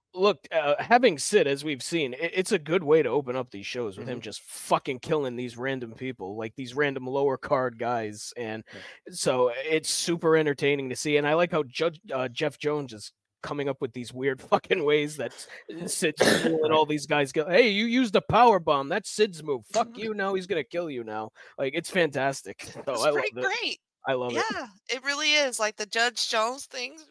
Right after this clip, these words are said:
Speaker 3: really working for me. Whatever, just whatever. I'm standing by it. I don't care.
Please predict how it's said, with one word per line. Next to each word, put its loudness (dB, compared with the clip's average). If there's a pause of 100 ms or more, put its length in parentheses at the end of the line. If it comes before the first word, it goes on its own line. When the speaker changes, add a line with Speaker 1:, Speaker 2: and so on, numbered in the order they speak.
Speaker 3:
really -12
working -10
for -12
me. -10 (1900)
Whatever, 4 (280)
just -2
whatever. 0
I'm -2
standing -6
by 4
it. -8
I -12
don't -14
care. -12